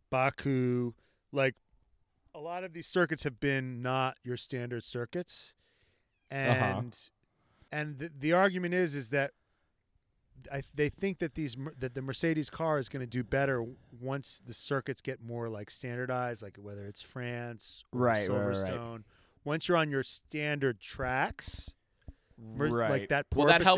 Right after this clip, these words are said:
Speaker 2: with
Speaker 1: those
Speaker 2: the, yeah,
Speaker 1: porpoise-
Speaker 2: yeah, 'cause it's the
Speaker 1: that
Speaker 2: bumpy,
Speaker 1: helps
Speaker 2: the
Speaker 1: with the
Speaker 2: bumpy
Speaker 1: porpoising.
Speaker 2: street tracks. The bumpy street tracks, like, make the porpoising that much worse.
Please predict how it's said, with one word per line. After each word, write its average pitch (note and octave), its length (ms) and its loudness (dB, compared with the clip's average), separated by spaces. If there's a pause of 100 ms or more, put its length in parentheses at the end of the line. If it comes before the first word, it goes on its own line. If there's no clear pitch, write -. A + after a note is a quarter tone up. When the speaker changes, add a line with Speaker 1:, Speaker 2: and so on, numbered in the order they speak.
(120)
Speaker 2:
with C#3 80 2
Speaker 1:
those - 0 -
Speaker 2:
the, D#3 60 4
yeah, - 40 -8
Speaker 1:
porpoise- D3+ 360 6
Speaker 2:
yeah, C3+ 180 4
'cause C#3 200 -2
it's - 120 -8
the C3+ 80 0
Speaker 1:
that D#3 80 6
Speaker 2:
bumpy, D#3 100 12
Speaker 1:
helps E3+ 200 10
Speaker 2:
the A#2+ 60 -2
Speaker 1:
with C3 60 2
the F3 60 2
Speaker 2:
bumpy D#3 180 10
Speaker 1:
porpoising. E3+ 240 8
Speaker 2:
street E3 300 4
tracks. G#2 500 0
The C3 140 0
bumpy C3+ 280 2
street C3 280 -2
tracks, A2+ 340 0
like, G#2+ 200 -4
make A2 200 0
the A#2 80 -8
porpoising G#2+ 380 0
that G2 140 -4
much F#2+ 180 -10
worse. F2 520 -6